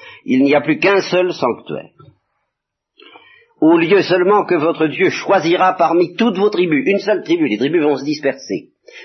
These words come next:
Eh bien, il n'y aura pas un lieu de culte par tribu. Parmi toutes les tribus, on en choisira une et on choisira un lieu, et en ce lieu seulement,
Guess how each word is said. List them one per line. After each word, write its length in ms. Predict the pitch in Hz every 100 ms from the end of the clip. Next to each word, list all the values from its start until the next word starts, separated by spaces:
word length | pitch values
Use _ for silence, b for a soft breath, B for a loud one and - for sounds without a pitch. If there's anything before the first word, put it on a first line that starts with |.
| -
Eh 80 |
bien, 260 | 123 143 104
il 60 | 123
n'y 60 | 131
aura 180 | 123
pas 300 | 185 196 180 -
un 120 | 160
lieu 180 | 156 131
de 80 | -
culte 260 | 214 170
par 160 | 117 -
tribu. 440 | 160 165 110 - _ _ _ _ _ _ _ B B -
Parmi 240 | 123 147
toutes 180 | 170 -
les 80 | 180
tribus, 320 | 160 160 170
on 100 | 120
en 60 | 117
choisira 500 | - 113 98 95 104
une 220 | 247 175
et 80 | 104
on 60 | 107
choisira 420 | 113 95 82 - 220
un 160 | 233
lieu, 280 | 208 170 170 B -
et 140 | 120
en 80 | 143
ce 120 | 151
lieu 280 | 147 98 82
seulement, 680 | - 233 226 214 185 208